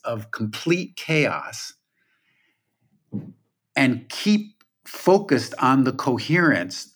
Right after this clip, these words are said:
the coherence has the capacity at a certain critical point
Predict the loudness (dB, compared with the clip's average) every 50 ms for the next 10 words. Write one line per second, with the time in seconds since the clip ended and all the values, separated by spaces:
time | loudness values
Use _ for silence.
0 | _ -4 -4 -4 -2 -2 -2 -2 -2 -2 -2 0 0 2 4 4 2 2 0 -4
1 | -6 -2 0 0 0 0 -2 -4 -6 -4 -4 -6 -6 -4 -4 0 0 0 0 0
2 | -2 -4 -4 -2 -2 -4 -4 -6 -10 _ -20 -20 -10 -2 0 0 0 0 -2 -6
3 | -4 -2 -2 -2 0 0 -2 -4 -2 -2 0 2 2 2 0 -4 -8 -10 -10 -6
4 | -2 0 0 0 0 -2 -6